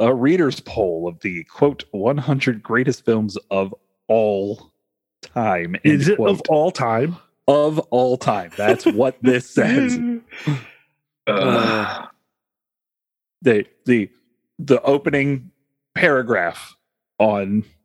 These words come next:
Speaker 1: the list says, "The greatest movies of all time endure all kinds of reasons, for all kinds of reasons." They have made that definitive. Now, uh,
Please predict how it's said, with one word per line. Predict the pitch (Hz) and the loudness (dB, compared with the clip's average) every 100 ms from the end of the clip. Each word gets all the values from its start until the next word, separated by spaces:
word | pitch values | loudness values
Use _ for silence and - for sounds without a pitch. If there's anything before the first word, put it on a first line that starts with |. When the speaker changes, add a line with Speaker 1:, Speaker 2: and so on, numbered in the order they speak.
| _ _ _ _ _ _ _ - | _ _ _ _ _ _ _ 4
Speaker 1:
the | 135 | 4
list | 127 123 - | 6 2 0
says, | 120 95 92 92 - | -2 -2 -4 -10 -2
"The | 120 | 0
greatest | 101 135 143 135 | 2 2 2 0
movies | 135 135 131 | 0 2 0
of | 120 | 0
all | 120 120 127 | 0 0 0
time | 113 135 107 104 107 113 | 0 -2 0 -2 -2 -2
endure | 107 98 110 113 | -2 0 2 2
all | 113 110 | 0 0
kinds | - 107 104 104 | 0 -2 -2 -4
of | 92 | -8
reasons, | 98 98 95 _ 117 _ - | -8 -8 -10 _ -20 _ -6
for | - 120 | 0 2
all | 110 107 | 2 0
kinds | 110 98 | -2 -4
of | 98 98 | -8 -6
reasons." | 92 82 80 _ _ _ - - - _ _ _ _ _ _ _ _ _ _ _ _ _ _ | -6 -8 -16 _ _ _ -20 -20 -20 _ _ _ _ _ _ _ _ _ _ _ _ _ _
They | 113 90 | 0 0
have | 98 | 2
made | 113 107 | 0 2
that | 101 107 - | 0 -2 -4
definitive. | 107 139 110 95 85 _ - - _ _ | 0 2 2 -4 -10 _ -20 -20 _ _
Now, | 123 123 87 - _ _ _ _ _ _ - | 0 0 -2 -12 _ _ _ _ _ _ -4
uh, | 107 95 92 | 0 0 -2